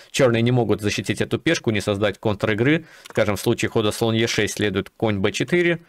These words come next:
например, ферзь Б шесть, конь Д три, ферзь Ж один, конь Ф четыре, просто победа. У белых все защищено, а пешки сами просто идут вперед.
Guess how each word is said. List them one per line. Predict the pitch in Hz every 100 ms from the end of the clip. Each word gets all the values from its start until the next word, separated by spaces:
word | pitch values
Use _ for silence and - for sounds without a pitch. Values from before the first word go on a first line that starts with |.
| _
например, | - - 98 98
ферзь | - 104 95
Б | 98
шесть, | - 95 - - _ _ _
конь | 104 101
Д | 95
три, | - 95 90 -
ферзь | 101
Ж | 92 98
один, | 98 139 143 143 - _ _
конь | 107 104
Ф | 95
четыре, | - 101 139 123
просто | - 110 -
победа. | - 95 98 90 87 110
У |
белых | 90 110 131 127
все | 104
защищено, | 92 87 - 107 131
а | 139 -
пешки | - 104 -
сами | - 98
просто | 95 101 - 92
идут | 92 -
вперед. | 101 90 76